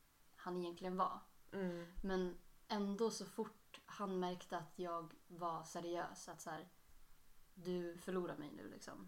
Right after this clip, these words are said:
Speaker 1: Nu,
Speaker 2: Mm.
Speaker 1: nu, fuck you, liksom.
Speaker 2: Mm.
Speaker 1: Ehm, då åkte han <laughs> över Atlanten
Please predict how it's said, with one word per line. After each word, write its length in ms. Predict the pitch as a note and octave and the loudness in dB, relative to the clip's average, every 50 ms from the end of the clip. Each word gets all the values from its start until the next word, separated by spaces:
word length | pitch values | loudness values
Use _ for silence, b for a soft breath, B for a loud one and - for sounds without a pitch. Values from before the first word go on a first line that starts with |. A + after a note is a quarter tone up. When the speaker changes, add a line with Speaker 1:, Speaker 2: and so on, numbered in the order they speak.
| F#3+ - | -8 -4
Speaker 1:
Nu, 100 | F#3 F#3 | 2 4
Speaker 2:
Mm. 340 | F#3+ F3+ F3 F3 E3 E3 F3 | 6 6 6 6 4 2 2
Speaker 1:
nu, 200 | F3 E3+ D#3+ - - | 0 0 -2 -6 -10
fuck 380 | - - - F#3+ F3+ - - - | -14 -8 -8 -8 -8 -6 -4 -4
you, 160 | F3 - - - | -2 -2 -4 -8
liksom. 280 | - - - F3 - - | -10 -8 -8 -6 -2 0
Speaker 2:
Mm. 300 | F#3 F#3 F3+ F3+ F3+ F3+ B B B B | 2 2 2 2 -2 -4 B B B B
Speaker 1:
Ehm, 680 | - F3 E3+ E3 - - - - - - - - - G#3 - - - - | -2 0 0 0 0 -2 -4 -6 -8 -10 -10 -12 -14 -14 -16 -16 -14 -10
då 500 | - F3 F#3+ F#3 F#3+ G#3 G3+ G3+ G3 - | -4 0 2 2 4 4 6 4 4 4
åkte 260 | A#3+ G3+ - - A#3 A3 | 2 0 2 8 8 10
han 280 | A3 A3 A#3+ A3+ G#3+ | 12 12 12 12 12
<laughs> 0 | |
över 460 | F3 F#3 F3+ E3+ F3 F3 E3+ F3+ F#3 - | 10 8 6 6 4 2 0 0 -2 -6
Atlanten 640 | G3 F#3 F#3 F3 E3 E3 E3 - - - E3 F#3 | -6 -2 0 0 0 0 -2 -8 -8 -8 -8 -8